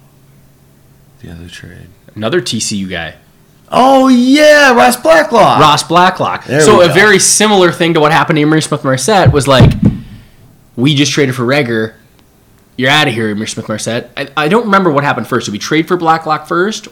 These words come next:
Speaker 2: I think we cut Watts and then traded for Blacklock.
Speaker 1: I think we cut
Speaker 2: So
Speaker 1: Watts and then traded for
Speaker 2: basically, they were,
Speaker 1: Blacklock.
Speaker 2: like, kinda hand in hand, and Blacklock, maybe a better scheme fit, high second round pick.
Speaker 1: He is a better scheme fit because he was n-, he did not fit,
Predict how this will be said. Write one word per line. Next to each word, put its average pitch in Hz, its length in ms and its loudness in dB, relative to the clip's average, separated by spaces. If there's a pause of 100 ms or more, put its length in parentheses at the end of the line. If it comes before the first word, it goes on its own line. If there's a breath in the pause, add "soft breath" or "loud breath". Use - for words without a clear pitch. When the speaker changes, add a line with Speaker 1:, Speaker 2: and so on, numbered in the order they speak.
(160)
Speaker 2:
I 156 140 -6
think 262 160 -4
we 269 80 0
cut 170 200 -2
Watts 185 320 0
and 120 120 -6
then 120 100 -4
traded 131 320 -4
for 127 100 -16
Blacklock. 135 320 -6
Speaker 1:
I 117 40 -4
think 113 80 -4
we 107 120 -8 (120)
cut - 320 -8
Speaker 2:
So 139 180 0
Speaker 1:
Watts 127 140 -6
and 95 100 -14
then 90 80 -14
traded 85 280 -12
for - 20 0
Speaker 2:
basically, 196 420 2
they 151 100 2
were, 147 60 4
Speaker 1:
Blacklock. 139 220 -2
Speaker 2:
like, 135 100 -2
kinda 127 140 -6
hand 127 100 -2
in 113 80 -4
hand, 135 380 -2
and 104 320 -6 (680 soft breath)
Blacklock, 131 840 0
maybe 113 360 -2
a 127 40 0
better 131 180 0
scheme 131 340 -4
fit, 135 200 0
high 120 360 0
second 135 340 -4
round 107 220 -4
pick. 104 300 -8
Speaker 1:
He 110 460 -8
is 143 320 -2
a 143 80 -4
better 127 240 0
scheme 117 400 -6
fit 104 320 -10
because 104 400 -10
he 104 100 -8
was 98 240 -8
n-, 101 240 -12
he 98 160 -12
did 98 220 -12
not 107 320 -8
fit, 98 400 -12